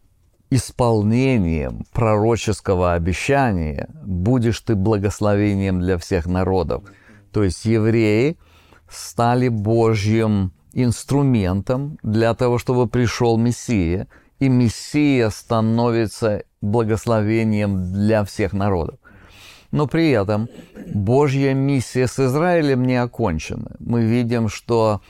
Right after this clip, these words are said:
э, в книге Даниила, мы видим в книге Откровения упоминаются э, народ израильский в конце времён. То есть у Бога есть ещё свой разговор с народом израильским.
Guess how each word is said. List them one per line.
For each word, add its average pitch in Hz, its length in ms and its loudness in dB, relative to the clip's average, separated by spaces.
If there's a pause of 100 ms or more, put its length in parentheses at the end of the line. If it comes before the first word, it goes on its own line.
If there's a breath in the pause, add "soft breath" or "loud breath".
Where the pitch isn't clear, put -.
(500 soft breath)
э, - 60 -6
в 101 380 0
книге 110 340 0
Даниила, 131 680 2
мы 107 160 0
видим 98 280 0
в - 20 -12
книге 104 300 0
Откровения 120 720 0
упоминаются 104 1200 0 (560 soft breath)
э, 101 160 -2
народ 107 560 2
израильский 120 1000 0
в - 180 -8
конце 120 640 -2
времён. 107 800 -2
То 104 180 -2
есть - 240 -4
у 120 120 0
Бога 139 500 2
есть 117 640 0
ещё 104 500 0
свой 107 500 0
разговор 98 680 0
с - 100 -14
народом 104 500 0
израильским. 95 720 -4